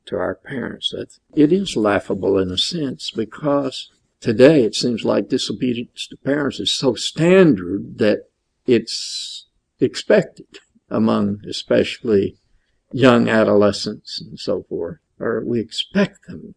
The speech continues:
to be disobedient to their parents. But I don't think God expects that. And somehow we need to raise our children in such a way that they are not disobedient.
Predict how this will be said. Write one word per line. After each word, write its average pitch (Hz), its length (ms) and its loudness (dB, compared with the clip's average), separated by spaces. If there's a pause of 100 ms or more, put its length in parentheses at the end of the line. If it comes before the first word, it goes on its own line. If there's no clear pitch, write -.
to - 80 -20
be - 340 -16 (280)
disobedient 80 760 -6 (100)
to - 140 -10
their - 160 -10
parents. - 560 -18
But - 160 -8
I 180 120 0
don't 226 200 -8 (100)
think 98 200 -10 (120)
God 101 280 -8
expects - 640 -14
that. 80 240 -12 (220)
And - 160 -16
somehow 120 600 -4
we 95 180 -2
need 95 320 -10
to 95 120 -14
raise 95 760 -6
our 104 180 -6
children 90 540 -4
in 82 80 -4
such - 320 -4
a 98 60 -10
way 82 300 -10
that - 220 -20
they 92 120 -6
are 90 160 -4
not 104 580 -6
disobedient. - 840 -8